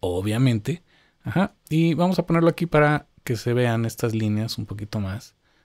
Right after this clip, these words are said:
Tal vez no voy a tocar notas en este momento, pero si yo quisiera que estas notas se escucharan, tendría que crear un canal auxiliar.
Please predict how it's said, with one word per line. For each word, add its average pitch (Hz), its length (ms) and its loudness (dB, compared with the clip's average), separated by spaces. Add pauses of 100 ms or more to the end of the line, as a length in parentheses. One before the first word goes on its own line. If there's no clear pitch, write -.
Tal 175 140 0
vez 202 100 4
no 190 120 4
voy 180 100 8
a 170 80 6
tocar 139 300 2
notas 139 460 2
en 117 100 0
este 101 200 -4
momento, 120 560 0
pero 127 440 4 (760)
si 131 140 -4
yo 135 160 0
quisiera 131 420 4
que 123 80 0
estas 113 280 2
notas 120 280 2
se - 140 -2
escucharan, 117 880 0 (480)
tendría 120 540 2
que 117 240 0
crear 113 400 2
un 123 180 0
canal 113 460 0
auxiliar. 120 760 0